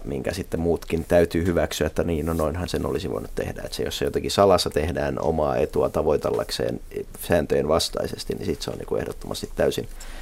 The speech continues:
tuomittavaa. Mutta kyllä, kyllä, kyllä se, semmoisia nimenomaan, ja, ja no se riippuu, onhan se nyt tietysti terminologia, että et, et ehkä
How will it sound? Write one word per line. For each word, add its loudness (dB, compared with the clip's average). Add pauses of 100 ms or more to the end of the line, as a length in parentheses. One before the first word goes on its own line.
(240)
tuomittavaa. -4 (420)
Mutta 0
kyllä, 6
kyllä, 4 (160)
kyllä 4
se, 2 (180)
semmoisia 0
nimenomaan, 4
ja, 4 (640)
ja 4 (560)
no 2
se 4
riippuu, 0
onhan 4
se 4
nyt -2
tietysti 4
terminologia, 4
että -2
et, -2
et 0
ehkä 0